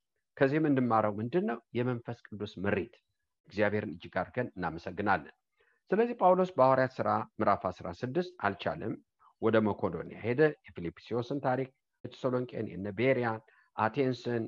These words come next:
የሆነውን ነገር፣ ከዛ ቆሮንቶስ ደርሰናል። ከቆሮንቶስ በኋላ ሐዋርያው ጳውሎስ ወደ ኢየሩሳሌም እንደሄደ እነዛን ተመልክተናል። እነዚህን ታሪኮች በምዕራፍ አስራ ስምንት ስንመለከት ቆይተናል። ከዛ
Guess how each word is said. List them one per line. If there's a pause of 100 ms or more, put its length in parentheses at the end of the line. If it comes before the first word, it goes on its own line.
የሆነውን
ነገር፣ (300)
ከዛ (120)
ቆሮንቶስ
ደርሰናል። (440)
ከቆሮንቶስ
በኋላ (300)
ሐዋርያው
ጳውሎስ (440)
ወደ
ኢየሩሳሌም (120)
እንደሄደ (520)
እነዛን
ተመልክተናል።
እነዚህን
ታሪኮች
በምዕራፍ
አስራ
ስምንት (340)
ስንመለከት
ቆይተናል። (340)
ከዛ